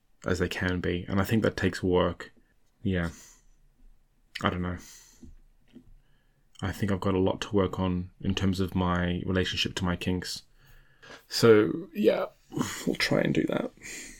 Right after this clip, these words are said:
And I'm keep searching for that same experience of just worshiping a straight guy's trainers, or any guy's trainers, to be honest, but they have to be a particular type.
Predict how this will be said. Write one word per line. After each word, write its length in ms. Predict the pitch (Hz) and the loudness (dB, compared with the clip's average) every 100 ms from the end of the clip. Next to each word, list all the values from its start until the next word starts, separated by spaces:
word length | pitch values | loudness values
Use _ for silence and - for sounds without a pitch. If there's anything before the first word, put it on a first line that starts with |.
| - _ _ _ _ _ _ _ - | -20 _ _ _ _ _ _ _ -2
And 100 | 120 | 4
I'm 120 | 117 | 4
keep 260 | - 131 123 | 6 4 4
searching 340 | - 113 - | 6 6 6
for 140 | 104 117 | 4 2
that 140 | - | 2
same 640 | - 117 110 107 107 107 - - | -2 0 2 2 0 -4 -8 -8
experience 720 | 113 - 117 110 104 98 - | -6 0 4 4 4 0 0
of 280 | 98 95 - | 0 0 -4
just 280 | 104 - | -4 -2
worshiping 600 | 104 98 - 101 98 60 | 2 2 2 0 0 -4
a 40 | 98 | -6
straight 340 | - 98 95 | -2 0 0
guy's 260 | 95 92 - | 0 -2 -4
trainers, 360 | - 92 90 | -2 -2 0
or 140 | 113 139 | 6 6
any 120 | 117 | 6
guy's 280 | 87 87 87 | 4 -2 -4
trainers, 340 | - 87 90 | -4 -4 -4
to 60 | - | -6
be 80 | - | -6
honest, 280 | 92 98 - | -6 -8 -8
but 80 | |
they 60 | 95 | -8
have 80 | 95 | -2
to 80 | 98 | -2
be 60 | |
a 40 | 90 | -2
particular 400 | - 90 92 92 | -6 -6 -6 -6
type. 300 | 95 90 | -4 -6